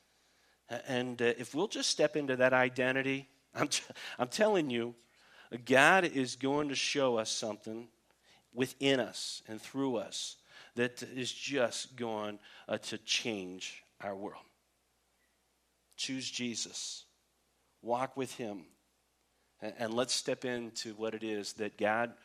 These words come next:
truly wants for us and for our community, for the world around us. He's made us for so much more. Pray with me. Lord God, we are so grateful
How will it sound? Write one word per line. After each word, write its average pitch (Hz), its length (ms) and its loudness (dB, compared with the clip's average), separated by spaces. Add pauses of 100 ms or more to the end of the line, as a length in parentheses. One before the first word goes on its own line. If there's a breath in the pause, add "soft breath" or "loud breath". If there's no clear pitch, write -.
(140 soft breath)
truly 120 320 -6
wants - 600 -8 (260)
for 104 180 -2
us 120 280 2
and 92 100 -10
for 98 100 -12
our 104 80 -10
community, 107 640 -8 (500)
for - 80 -14
the 104 80 -6
world 120 280 2
around 117 380 0
us. - 400 -8 (1000)
He's 107 160 -12
made 110 180 2
us - 180 -6
for - 160 -12
so 101 180 -4
much 95 240 -8
more. 92 180 -14 (1000)
Pray 117 140 2
with 104 200 -4
me. 98 140 -12 (120)
Lord 113 180 -4
God, 101 220 6
we 104 120 -2
are 101 80 -2
so 123 260 0
grateful 104 580 -4